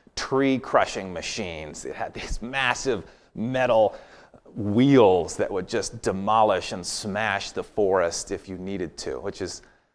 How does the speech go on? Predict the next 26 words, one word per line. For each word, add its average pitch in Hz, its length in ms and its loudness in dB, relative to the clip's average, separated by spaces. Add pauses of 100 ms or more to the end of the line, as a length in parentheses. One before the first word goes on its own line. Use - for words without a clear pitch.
(140)
not 151 220 4
really 127 220 6
great 113 340 4
for 113 120 -4
today, 98 340 2
but 90 360 -2
they 123 160 4
had 131 240 6
some 113 180 -4
purposes 98 920 0
in 78 280 -14 (920)
various 87 540 -2
times 80 500 -8 (100)
for 87 180 -4
that 82 220 -6
kind 76 180 -12
of 67 100 -18
thing. 69 260 -14 (1040)
But 156 100 10
when 147 140 4
you 135 100 0
look 202 220 4
at 202 60 6
what 180 100 6
he 165 100 2
designed, 104 600 0